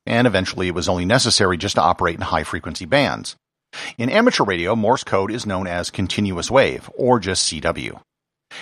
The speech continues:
In the United States, the Morse code test for amateur radio was eliminated in two thousand six, and the U S Air Force had its last Morse code class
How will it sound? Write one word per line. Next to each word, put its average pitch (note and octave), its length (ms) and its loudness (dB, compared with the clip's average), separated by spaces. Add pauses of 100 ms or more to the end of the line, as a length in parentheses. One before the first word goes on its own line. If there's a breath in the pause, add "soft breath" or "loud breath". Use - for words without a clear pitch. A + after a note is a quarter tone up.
In A2 100 -2
the A2 60 0
United A#2+ 300 2
States, A3 360 0
the G#2 160 -2
Morse C3 320 2
code C#3+ 260 2
test B2 240 2
for - 140 -8
amateur F#2 300 -6
radio D3 240 2
was G#2+ 180 2
eliminated G#2+ 500 2
in G2 100 0
two G2 160 -4
thousand D#2+ 380 -2
six, - 400 -4 (600 loud breath)
and F#2+ 100 -4
the F#2 80 -6
U D#3 140 4
S C#3+ 140 4
Air - 180 2
Force A2+ 320 4
had G2 160 2
its D#3+ 180 -4
last G2 320 2
Morse F2+ 280 -6
code D3 200 2
class B2+ 420 2